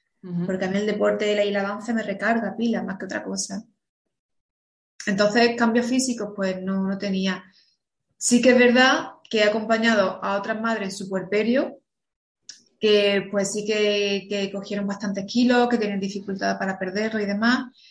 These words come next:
Speaker 2: Y vi-, sonará raro, y yo lo sé que esto algo tiene su parte de incredulidad, ¿no? Para algunas personas, pero trabajando la parte emocional,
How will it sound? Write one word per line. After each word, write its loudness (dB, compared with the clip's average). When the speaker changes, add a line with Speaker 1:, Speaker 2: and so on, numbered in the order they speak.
Speaker 2:
Y 2
vi-, 0
sonará 4
raro, 4
y 0
yo -4
lo -6
sé -4
que -4
esto -8
algo -4
tiene -4
su -10
parte -2
de -2
incredulidad, -2
¿no? -4
Para -2
algunas -4
personas, -4
pero -2
trabajando -6
la -2
parte -4
emocional, -4